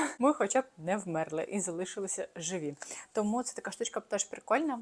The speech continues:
Можна буде дитинці дути, якщо буде жарко. Бо, скоріш за все, з дитиною ми теж будемо в залі, бо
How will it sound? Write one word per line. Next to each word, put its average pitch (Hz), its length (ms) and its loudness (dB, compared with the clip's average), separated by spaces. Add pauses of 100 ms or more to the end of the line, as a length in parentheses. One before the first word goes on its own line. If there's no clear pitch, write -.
(140)
Можна 196 280 -4
буде 180 260 -4
дитинці 180 540 -4
дути, 247 300 0
якщо 214 260 -2
буде 190 280 -4
жарко. 214 540 0 (120)
Бо, 214 200 4
скоріш 208 460 -2
за 185 140 -4
все, 220 500 4
з 185 80 -2
дитиною 196 480 0
ми 180 120 -6
теж 185 220 0
будемо 165 380 -4
в - 120 -8
залі, 277 480 6
бо 190 540 2